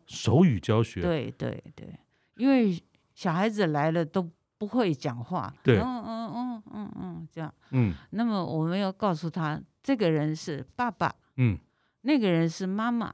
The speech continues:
Speaker 1: 嗯。
Speaker 2: 呃，呃，他就会知道说，“哦，我爸爸怎样怎样，他，我妈妈昨天打我。”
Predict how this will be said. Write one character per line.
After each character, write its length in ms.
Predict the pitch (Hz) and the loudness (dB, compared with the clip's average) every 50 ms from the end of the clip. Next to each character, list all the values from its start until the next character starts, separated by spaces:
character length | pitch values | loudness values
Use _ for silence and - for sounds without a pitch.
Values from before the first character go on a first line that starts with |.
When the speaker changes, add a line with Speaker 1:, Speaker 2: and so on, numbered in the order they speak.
| _ - | _ 2
Speaker 1:
嗯。 220 | 131 123 110 95 71 | 4 4 4 2 0
Speaker 2:
呃， 220 | - 143 123 117 - | -4 -8 -10 -10 -8
呃， 220 | - 175 170 165 - - - - - _ _ | -6 -4 -4 -4 -6 -10 -18 -20 -20 _ _
他 180 | - 202 220 208 | -4 -2 -2 0
就 140 | 202 220 | 0 -2
会 200 | 175 220 220 180 | 0 0 0 0
知 220 | 156 - - 180 180 | 0 -2 -4 -4 2
道 180 | 165 202 160 | 4 4 4
说 140 | 143 - 180 - | 4 2 2 2
，“哦， 180 | 147 165 - - | 2 0 0 0
我 220 | 160 170 165 165 | 0 0 0 0
爸 180 | 160 - 240 247 | 0 0 0 0
爸 240 | 247 - 202 165 147 | 2 2 0 0 0
怎 180 | 135 - 147 | 0 -2 -2
样 180 | 151 170 170 156 | 0 0 0 0
怎 100 | 147 156 | 0 -2
样， 120 | 143 151 - - - - - | -4 -6 -8 -14 -20 -16 -12
他， 100 | 214 214 | -10 -8
我 120 | - 185 175 | -6 -4 -2
妈 160 | 208 226 233 | 0 0 0
妈 160 | 247 247 254 | 0 0 -2
昨 160 | - 220 214 | 0 -2 -2
天 180 | - 247 226 226 - | 0 0 -2 -2 -4
打 200 | - 165 190 226 | -6 -6 -4 -2
我。” 280 | 226 214 180 - - | -2 0 -2 -2 -4